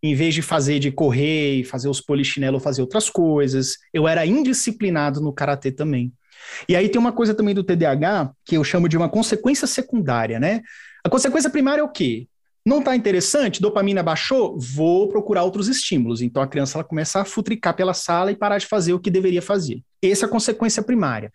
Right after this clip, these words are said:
Só que aí o que acontece? O professor dá bronca, os alunos se irritam, se afastam, "Esse menino é muito impossível, ele não para quieto, ele atrapalha a aula, atrapalha o fluxo." E aí, o, e aí, de repente, a criança, ela começa a sentir uma rejeição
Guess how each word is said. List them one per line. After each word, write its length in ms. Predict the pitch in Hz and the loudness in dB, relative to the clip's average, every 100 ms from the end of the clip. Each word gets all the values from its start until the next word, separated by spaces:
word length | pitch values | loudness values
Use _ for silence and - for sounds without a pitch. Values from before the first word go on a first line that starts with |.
| - | -10
Só 160 | - 269 | -2 0
que 120 | 302 | 2
aí 20 | |
o 40 | |
que 60 | 269 | 2
acontece? 420 | 269 254 139 - | 0 0 0 -2
O 40 | 131 | -4
professor 380 | 139 160 233 | -2 0 0
dá 100 | 233 | 2
bronca, 400 | 214 226 226 220 | 2 2 0 0
os 80 | 202 | 2
alunos 560 | 165 180 220 - - _ - | 2 2 0 -2 -6 _ -8
se 160 | - 220 | 0 2
irritam, 500 | 214 208 202 202 190 | 2 0 0 -2 0
se 120 | 185 | -2
afastam, 840 | - 202 196 190 - 202 196 196 | 0 0 0 -2 -2 -2 0 0
"Esse 160 | 190 202 | 0 2
menino 200 | 190 196 | 2 4
é 20 | |
muito 140 | 196 196 | 2 0
impossível, 480 | 196 - 196 185 | -4 -2 0 2
ele 60 | 202 | 2
não 80 | 190 | 0
para 200 | 196 196 | 0 0
quieto, 240 | 196 196 | 0 2
ele 80 | 202 | 0
atrapalha 420 | 190 185 202 190 | 0 0 2 2
a 20 | |
aula, 380 | 185 196 196 196 196 - | 2 2 2 0 -4 -4
atrapalha 400 | 185 190 180 196 | 0 2 2 2
o 40 | |
fluxo." 720 | 190 196 202 196 - - 196 196 - _ _ _ - 196 | 0 2 2 2 -4 -2 -2 -4 -20 _ _ _ -4 2
E 80 | |
aí, 680 | 202 196 185 196 208 214 214 214 | 4 4 2 2 2 0 0 0
o, 640 | 196 196 185 180 170 160 - _ _ _ - | 2 4 4 4 2 -2 -6 _ _ _ -2
e 120 | 202 | 2
aí, 100 | 190 | 4
de 80 | 208 | 2
repente, 480 | 202 202 202 214 214 | 0 0 -2 0 -2
a 40 | |
criança, 680 | 202 208 196 - 220 220 - | 0 2 2 0 0 0 0
ela 480 | 190 180 190 185 190 _ | 0 2 2 2 -2 _
começa 460 | - 190 226 269 214 | 0 2 2 0 -2
a 20 | |
sentir 320 | - 190 - | 0 -2 0
uma 100 | 175 | 2
rejeição 640 | 147 147 170 - 185 285 | 2 2 0 0 -2 -2